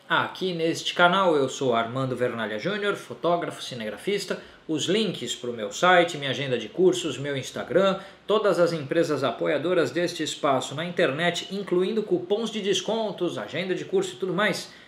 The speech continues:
na descrição deste vídeo. Vamos ao review da R F cinquenta milímetros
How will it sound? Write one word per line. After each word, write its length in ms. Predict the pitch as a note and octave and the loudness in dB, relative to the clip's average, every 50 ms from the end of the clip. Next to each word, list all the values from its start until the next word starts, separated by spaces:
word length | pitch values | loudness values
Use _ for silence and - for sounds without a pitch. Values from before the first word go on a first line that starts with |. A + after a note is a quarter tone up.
| - - | -20 -12
na 180 | - F3 F3+ E3 | -6 -2 -2 -2
descrição 760 | D3 C#3 D#3 C3+ - - A#2+ A2 G#2+ - - F#3+ G3 F#3+ F#3+ - - - - - _ _ _ _ | 0 0 0 -2 -2 -4 -10 -10 -6 -2 0 0 0 0 -4 -10 -14 -20 -20 -20 _ _ _ _
deste 600 | - A#2 B2 F3+ F#3+ F3+ D3 - - - A3 G#3+ | -6 0 4 6 6 6 6 4 2 0 0 2
vídeo. 580 | D3+ B2+ F3+ G#3+ A3 G3 E3+ F3+ D#3 - - - - - - - - - - - - - _ _ - | 2 2 2 2 2 2 2 2 2 2 0 -6 -14 -20 -20 -20 -20 -20 -20 -20 -20 -20 _ _ -6
Vamos 560 | - D#3+ G3 G#3+ G#3+ A3 G#3+ G#3+ G3 F3+ F#3 | -2 0 2 2 2 2 2 0 0 2 4
ao 140 | F#3 F#3 D#3+ | 4 6 4
review 720 | B2+ - D#3+ G3 F3+ C#3 A#2+ A2+ C3 D#3 E3 E3+ E3 E3+ - - - - | 4 4 6 6 6 6 6 2 2 4 4 4 2 0 -6 -12 -20 -8
da 320 | - B2+ B2 A#2 G#2+ - - - - - - | -4 -2 0 0 -2 -4 -8 -14 -20 -4 2
R 400 | - G3+ A3 G#3 F3+ F3+ G3 D#3+ | 6 6 6 6 6 6 6 6
F 460 | C3+ C#3 C#3 C#3 C3+ - - - C3 C3+ - - - | 6 6 4 4 2 0 -4 -10 -12 -12 -14 -18 -16
cinquenta 720 | - - - - D3 B2+ A2+ - - F3 G3 G3 F#3+ G3+ | -12 -10 -8 -8 -8 -10 -6 -2 0 0 0 2 0 0
milímetros 800 | F3 D#3+ C#3+ B2 C3 C#3+ C#3+ C#3 C3+ - C3+ C3 C3 - - - | 0 0 0 -2 -2 -2 -2 -4 -4 -2 -2 -2 -2 -4 -10 -16